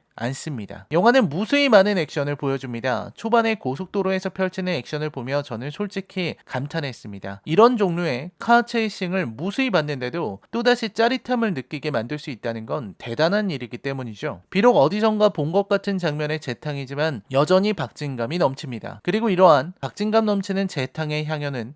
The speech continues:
영화의 마지막까지 이어집니다. 거의 대부분의 장면들이 어디선가 본 것들입니다. 레브나인이 손가락을 변형시켜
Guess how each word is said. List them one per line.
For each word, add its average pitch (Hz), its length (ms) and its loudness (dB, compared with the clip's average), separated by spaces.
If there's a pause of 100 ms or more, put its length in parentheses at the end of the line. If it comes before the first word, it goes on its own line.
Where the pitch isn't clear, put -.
영화의 135 400 2
마지막까지 131 880 -2 (220)
이어집니다. 113 720 -4
거의 214 360 4
대부분의 220 600 2
장면들이 180 480 0
어디선가 151 560 0
본 139 240 -4
것들입니다. 117 840 -2
레브나인이 202 840 2
손가락을 220 480 0
변형시켜 151 960 0